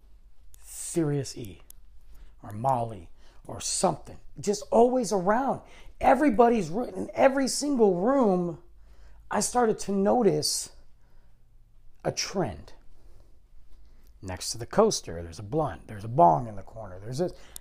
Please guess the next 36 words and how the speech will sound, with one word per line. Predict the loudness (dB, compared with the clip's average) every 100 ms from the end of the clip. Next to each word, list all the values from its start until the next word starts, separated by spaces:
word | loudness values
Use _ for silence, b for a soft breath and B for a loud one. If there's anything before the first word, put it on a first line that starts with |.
| B -20 -20 -10
And | -2
I | -2
finally | 4 4 6 2
told | 2 2 2
him, | -2
I |
was | -6
like, | -10
"Guys, | -6 -8 -8
look, | -12 -12
we | -8 -4
are | -4 -4
looking | -8 -10 -10
like | -10 -10 -12 -16 -20 -20 -20 -20 -18
crap | -12 -8 -6 -8 -10
here. | -12 -12 -16 -18 -18 -20 -20 -20 -20 -16 -6
We | -2
gotta | -2
pick | -4 -10
this | -10 -10
up. | -10 -12
We | -10
can't | -6 -4
just | -4 -6
have | -8 -8 -8
this | -8 -10
stuff | -8 -10 -12
out | -14 -14
all | -14
the | -16
time." | -14 -14 -16 -20 -20 -20 -20 -20 -20 -20 -20 -20 -20 -20 -20 -20 -18 -14
So | -12
we | -12
cleaned | -6 -4 -4
it | -6
up. | -8 -10